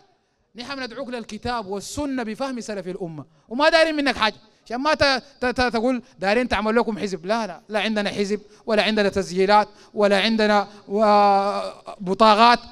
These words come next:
ما عندنا لك أي شيء. عندنا لك آية وحديث، وعندنا لك بيان للحق وهدم للباطل. وتت-، الكلام ده بنحمله لك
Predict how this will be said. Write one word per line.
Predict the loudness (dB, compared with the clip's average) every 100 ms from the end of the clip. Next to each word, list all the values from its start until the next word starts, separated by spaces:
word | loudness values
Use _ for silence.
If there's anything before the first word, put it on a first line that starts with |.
| -20 -2
ما | 0
عندنا | 4 6 6
لك | 6
أي | 6 4
شيء. | 0 0
عندنا | 2 2
لك | 2 4
آية | 6 6
وحديث، | 4 4 4 6 6 4 0 -14 -20 -20 _
وعندنا | 2 2 4 4 6
لك | 4
بيان | 4 6 6 6
للحق | 4 4 8 8 8 2 -20 -14 0
وهدم | 6 8 8 6
للباطل. | 6 6 8 8 8 6 4 -4 -20 -20 -12
وتت-، | -4 -2 -2 -6 -12 -6
الكلام | -2 2 4 4
ده | 6 4 4 -6 -20 _
بنحمله | -4 -4 0 0 2 0 0
لك | 6 4 4